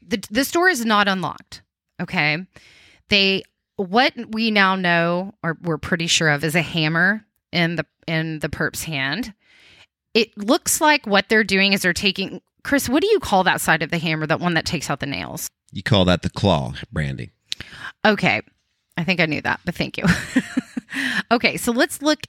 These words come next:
Speaker 1: at this video. So we see that the door is locked, and it looks like the perpetrator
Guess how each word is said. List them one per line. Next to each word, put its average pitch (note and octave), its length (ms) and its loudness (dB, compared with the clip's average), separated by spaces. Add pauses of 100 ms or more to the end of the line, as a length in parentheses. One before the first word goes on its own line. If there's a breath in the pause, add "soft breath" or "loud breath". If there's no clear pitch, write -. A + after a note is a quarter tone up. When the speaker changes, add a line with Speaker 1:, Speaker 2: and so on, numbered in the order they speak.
Speaker 1:
at G3+ 400 2
this E3+ 580 -6 (220)
video. C#3 520 -8 (480 loud breath)
So A#3 460 2 (180)
we D4+ 380 2
see C#4+ 280 2
that G#3+ 160 0
the G3 60 -6
door F3+ 180 2
is G3 120 0
locked, D#3 400 -2
and F3+ 100 -6
it F3+ 80 -6
looks - 280 -4
like C4+ 300 -2 (180)
the G3 120 -4
perpetrator F3 920 2